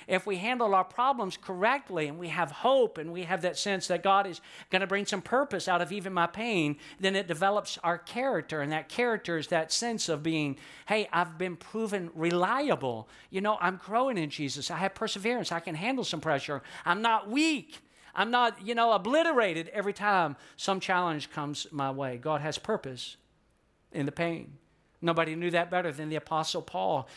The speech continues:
In fact, I want you to look at a couple of verses right up here on the screen, and I need to hurry 'cause I've got more.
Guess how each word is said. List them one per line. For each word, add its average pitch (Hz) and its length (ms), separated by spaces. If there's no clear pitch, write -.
In - 60
fact, 175 260
I 165 60
want 170 200
you 190 60
to 170 60
look 170 180
at 175 80
a 165 60
couple 170 240
of 165 80
verses 170 420
right 160 180
up 165 120
here 175 120
on 165 100
the 160 80
screen, 170 520
and 139 140
I 160 60
need 165 180
to 165 100
hurry 170 300
'cause 147 200
I've 160 140
got 175 220
more. 180 260